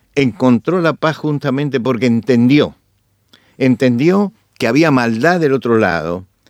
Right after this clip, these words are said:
que había maldad también por parte de su pueblo, que había muchas cosas negativas a su alrededor, pero que ella tenía que elegir. Y que en el momento de elegir tenía que elegir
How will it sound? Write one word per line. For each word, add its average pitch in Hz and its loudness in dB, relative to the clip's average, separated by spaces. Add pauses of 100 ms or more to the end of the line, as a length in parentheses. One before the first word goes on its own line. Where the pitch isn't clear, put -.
(300)
que 117 0
había 160 0 (200)
maldad 127 0
también 147 0
por 120 -4
parte 131 -2
de 110 0
su 98 -8
pueblo, 101 2
que 131 -2
había 175 2 (560)
muchas 175 0
cosas 101 -4
negativas 120 0
a 101 -4
su 101 -8
alrededor, 104 -2 (360)
pero 117 2
que 160 0
ella 151 2
tenía 110 0
que 101 -2
elegir. 87 -4 (800)
Y - -6
que 131 -2
en 127 2
el 127 4
momento 170 2
de 139 2
elegir 160 -4
tenía 135 -2
que 117 -6
elegir 165 2